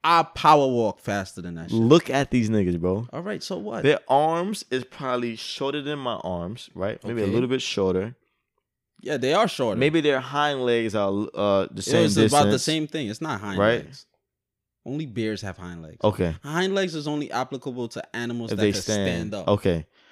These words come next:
Speaker 2: I,
Speaker 1: <laughs> I,
Speaker 2: well, I
Speaker 1: I
Speaker 2: thought
Speaker 1: never saw
Speaker 2: hinds just
Speaker 1: alligator.
Speaker 2: meant, like, things
Speaker 1: I ne-,
Speaker 2: behind you.
Speaker 1: I never saw an alligator
Speaker 2: Like,
Speaker 1: stand
Speaker 2: your
Speaker 1: up.
Speaker 2: hind, like, this behind you.
Speaker 1: I get what you're saying, but
Speaker 2: Yeah,
Speaker 1: nah.
Speaker 2: but whatever. Um, look at these niggas, bro.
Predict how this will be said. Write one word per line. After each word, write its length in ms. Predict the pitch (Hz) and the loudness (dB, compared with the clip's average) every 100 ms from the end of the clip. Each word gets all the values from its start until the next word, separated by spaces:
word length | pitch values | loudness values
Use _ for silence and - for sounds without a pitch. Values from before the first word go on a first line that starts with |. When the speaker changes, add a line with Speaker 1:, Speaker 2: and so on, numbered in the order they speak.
| _ - | _ 2
Speaker 2:
I, 160 | 92 | 4
Speaker 1:
<laughs> 40 | 208 | 8
I, 40 | |
Speaker 2:
well, 280 | 156 156 143 | 10 10 10
I 60 | 156 | 8
Speaker 1:
I 60 | |
Speaker 2:
thought 80 | 185 | 8
Speaker 1:
never 160 | 180 175 | 6 4
saw 140 | 151 | 4
Speaker 2:
hinds 140 | 151 139 | 6 6
just 100 | 135 135 | 4 2
Speaker 1:
alligator. 120 | 127 | 0
Speaker 2:
meant, 120 | 113 | 0
like, 220 | 110 92 - | 0 -2 -6
things 200 | 117 113 | -6 -4
Speaker 1:
I 40 | 113 | -2
ne-, 40 | |
Speaker 2:
behind 420 | 104 98 110 104 | -2 -2 -2 -2
you. 220 | 92 82 85 | -4 -6 -8
Speaker 1:
I 80 | 117 | -6
never 360 | 143 139 135 127 | -6 -6 -10 -8
saw 200 | 120 104 | -8 -8
an 60 | |
alligator 360 | 92 98 92 90 | -8 -10 -10 -4
Speaker 2:
Like, 160 | 95 87 | -4 -4
Speaker 1:
stand 160 | 85 | -6
Speaker 2:
your 80 | 95 | -6
Speaker 1:
up. 60 | 101 | -2
Speaker 2:
hind, 460 | 113 113 101 92 | -2 0 -2 -6
like, 180 | 85 87 | -8 -10
this 140 | 95 | -12
behind 480 | - 85 95 101 98 | -10 -10 -6 -4 -4
you. 180 | 85 80 - | -6 -10 -12
Speaker 1:
I 140 | - | -8
get 180 | 190 131 | -4 -2
what 120 | 113 101 | -4 -8
you're 40 | |
saying, 260 | - 92 90 | -14 -14 -6
but 80 | 101 | -2
Speaker 2:
Yeah, 120 | 87 | -2
Speaker 1:
nah. 200 | 92 82 - | -2 -8 -2
Speaker 2:
but 120 | 104 | 4
whatever. 400 | 104 95 82 80 _ _ _ _ _ - | 6 6 4 -4 _ _ _ _ _ 4
Um, 600 | 90 90 87 82 80 90 _ _ _ _ _ _ _ _ _ _ _ _ _ _ _ _ _ _ _ - | 8 10 8 4 -2 -8 _ _ _ _ _ _ _ _ _ _ _ _ _ _ _ _ _ _ _ -6
look 160 | 196 | -4
at 60 | 147 | -2
these 140 | 139 | 0
niggas, 240 | 107 85 80 | 0 0 0
bro. 280 | 98 160 | -2 -2